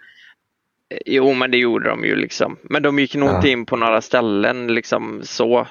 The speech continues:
Speaker 2: Nej.
Speaker 1: De, eh, skötte väl sig. Eh, tror jag i alla fall.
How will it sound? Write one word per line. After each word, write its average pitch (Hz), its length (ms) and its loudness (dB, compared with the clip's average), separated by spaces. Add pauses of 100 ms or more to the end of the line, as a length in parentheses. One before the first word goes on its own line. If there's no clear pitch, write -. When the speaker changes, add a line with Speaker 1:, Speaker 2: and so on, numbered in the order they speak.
Speaker 2:
Nej. 92 280 0
Speaker 1:
De, 55 260 -6
eh, 53 240 0
skötte 123 340 -2
väl 117 120 -4
sig. - 320 -2 (1120)
Eh, 117 460 0
tror 160 340 4
jag 123 60 4
i - 20 4
alla 143 100 2
fall. 143 260 0